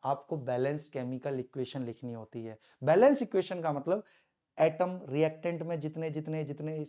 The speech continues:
जिस संख्या में है, उतने ही एटम प्रोडक्ट साइड में भी आपको रखने हैं। ठीक है ना, तो चलो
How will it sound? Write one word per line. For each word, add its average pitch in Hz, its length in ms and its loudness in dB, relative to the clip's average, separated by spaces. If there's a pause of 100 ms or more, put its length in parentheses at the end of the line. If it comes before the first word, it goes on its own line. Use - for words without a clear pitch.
जिस 147 220 -4
संख्या 143 320 -4
में 139 140 -4
है, 139 200 -8 (540)
उतने 175 260 0
ही 185 180 0
एटम 160 340 0
प्रोडक्ट 165 500 0
साइड 143 260 0
में 139 140 -4
भी 147 120 0
आपको 127 280 -2
रखने 113 280 -8
हैं। 107 120 -20 (280)
ठीक 147 160 0
है 170 60 0
ना, 175 140 -6 (200)
तो 165 80 0
चलो 160 400 2